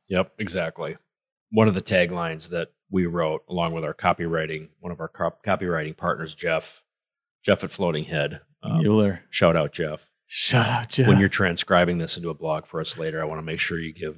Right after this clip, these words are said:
Speaker 1: yourself lots and lots of, uh, lots and lots of kudos and credit, um, 'cause you deserve it.
Speaker 2: <laughs>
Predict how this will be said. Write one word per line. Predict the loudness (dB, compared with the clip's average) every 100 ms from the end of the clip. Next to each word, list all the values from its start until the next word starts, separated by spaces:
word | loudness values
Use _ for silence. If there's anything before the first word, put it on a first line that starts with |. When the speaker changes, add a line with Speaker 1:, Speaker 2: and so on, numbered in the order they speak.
| _
Speaker 1:
yourself | -4 0 2 2 0 -8 _
lots | -2 0 0 -6
and | -4
lots | -4 -4 -6
of, | -6 -6
uh, | -4 -4 -4 -2
lots | -2 -2
and | -6
lots | -8
of | -12
kudos | 0 2 2 -2
and | -8
credit, | -8 -4 -2 -4 _ -2 -2
um, | -2
'cause | -2 0
you |
deserve | -2 2 6 6
it. | 4 -6
Speaker 2:
<laughs> | -10